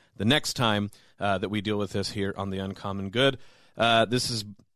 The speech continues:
for Bo Bonner and Doctor Bud Marr, The Uncommon Good. May Jesus Christ, the Prince of Peace, reign in our hearts, our families, our city, our state, nation,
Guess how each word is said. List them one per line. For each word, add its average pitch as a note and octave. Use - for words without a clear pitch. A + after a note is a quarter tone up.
for A#2
Bo B2
Bonner B2
and A#2
Doctor B2
Bud A2+
Marr, A#2+
The A2+
Uncommon A#2
Good. A2+
May G#2+
Jesus A#2
Christ, A#2
the G2+
Prince -
of G#2+
Peace, A#2
reign A2+
in G#2
our G2+
hearts, C3
our A#2
families, B2
our G#2
city, C#3
our A2+
state, C3
nation, C3+